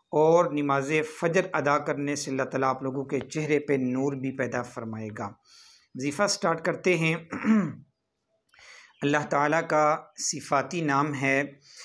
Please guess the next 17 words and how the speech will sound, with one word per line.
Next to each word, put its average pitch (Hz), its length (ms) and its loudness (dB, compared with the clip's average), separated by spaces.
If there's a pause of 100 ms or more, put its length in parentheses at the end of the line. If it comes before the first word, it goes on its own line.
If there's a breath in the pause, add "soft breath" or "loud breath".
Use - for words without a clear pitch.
(320 loud breath)
या 143 580 6
मुसव्विरु, 135 1200 -2 (840)
या 143 640 4 (300)
मुसव्विरु। 135 1120 -2 (600 loud breath)
ये 165 600 4 (140)
आप 147 220 4
लोगों 160 300 -2
ने 165 140 2 (220)
इकतालीस 160 840 0 (220)
मरतबा 143 580 2 (580 soft breath)
रात 139 640 2
को 160 200 -2 (360)
सोने 156 640 0
से 156 160 2 (100)
पहले, 135 360 2 (720 loud breath)
अगर 147 280 2
तो 175 160 2